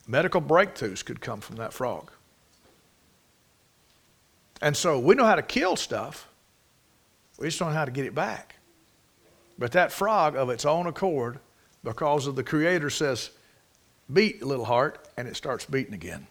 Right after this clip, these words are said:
every spring. And so I'm talking about faith. Faith,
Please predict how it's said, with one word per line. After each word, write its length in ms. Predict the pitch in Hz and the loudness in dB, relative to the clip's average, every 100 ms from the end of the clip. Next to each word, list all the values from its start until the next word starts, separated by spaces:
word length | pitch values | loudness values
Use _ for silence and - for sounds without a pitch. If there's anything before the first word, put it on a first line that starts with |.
| _ _ _ _ _ - | _ _ _ _ _ -2
every 260 | 123 117 | -2 -2
spring. 460 | 117 - 117 85 - _ _ _ _ - - - - | -6 -8 -8 -10 -16 _ _ _ _ -20 -20 -12 -2
And 200 | 151 143 | 0 2
so 460 | - 180 139 107 - _ _ _ _ _ _ _ - | 4 6 6 0 -10 _ _ _ _ _ _ _ 4
I'm 140 | 175 | 4
talking 360 | 160 233 240 208 | 4 4 4 2
about 460 | 165 175 156 - - - _ _ _ | 6 6 6 2 -8 -20 _ _ _
faith. 720 | - - 160 113 - - - - _ _ _ _ _ _ _ | -8 -2 0 0 -6 -18 -18 -20 _ _ _ _ _ _ _
Faith, 600 | - - 208 190 170 - | -20 2 4 6 4 -2